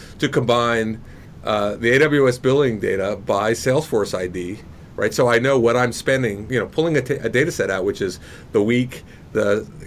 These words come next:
uh, Salesforce account I D and how much we spent on that account in, in,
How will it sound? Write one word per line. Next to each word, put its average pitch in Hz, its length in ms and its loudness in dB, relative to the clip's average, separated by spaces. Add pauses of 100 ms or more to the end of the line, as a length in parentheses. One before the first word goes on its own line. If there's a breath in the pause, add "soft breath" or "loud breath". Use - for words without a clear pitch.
(100)
uh, - 280 -6
Salesforce 131 460 0
account 123 300 -2
I 110 100 0
D 104 220 -2
and 101 100 -4
how 117 160 -2
much - 440 -4 (320 loud breath)
we 123 140 0
spent 127 360 -2
on 110 160 -2
that 104 120 0
account 117 420 -2 (140)
in, 98 360 -6
in, 101 180 -4